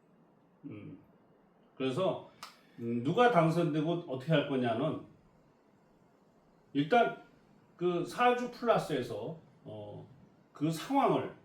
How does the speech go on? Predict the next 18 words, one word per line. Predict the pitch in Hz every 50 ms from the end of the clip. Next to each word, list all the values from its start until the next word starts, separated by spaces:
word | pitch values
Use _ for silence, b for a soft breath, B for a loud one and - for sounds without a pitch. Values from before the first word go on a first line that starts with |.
| _ _ _ _ _ _ _ _ _ _ _ - _ _ _ _ _ _ _ _ _ _ - - _ _
면밀하게 | - 117 127 139 175 175 170 165 156 147 165 156
분석해야겠다. | - 147 139 135 147 147 - - 147 123 110 98 101 - - - - - 98 101 - - -
다시 | - 113 113 123
말해서 | 127 131 147 143
국운도 | - 160 170 185 233 226 214 196 190
봐야 | 147 135 113 107 - -
되고 | - - - 117 139 156 - - _ _ _ _ _ _ _ _ _ _ _ _ _ _ _ _ _ _ _ _ _ _ _ _ _ -
현재 | 214 202 196 175 202 208 214 208 - 147 123 117
여론의 | 123 123 143 156 190 220 233 240 247 247
향배도 | 214 226 220 190 190 180 - -
봐야겠다라는 | - 113 110 110 107 107 104 98 98 104 104 101 104 101 98 95
것입니다. | 95 - - - - - - _ _ _ _ _ _ _ _ _ _ _ _ _ _ _ _ _ _ _ _ _ _ _ _ _ _ _ _ _ _ _ _ _ _ _ _ _ _ _ _ _ _ _ _ _ _ _ _ -
분명한 | - 180 240 262 285 254 208 139
거는 | 135 131 131 - - - - - - - - _ _ _ _ -
지금 | 185 185 -
국힘당 | - 170 - 285 262 254 262 254
당선인 | 208 190 175 170 160 175 160 151 139
중에서 | 131 120 110 - - 95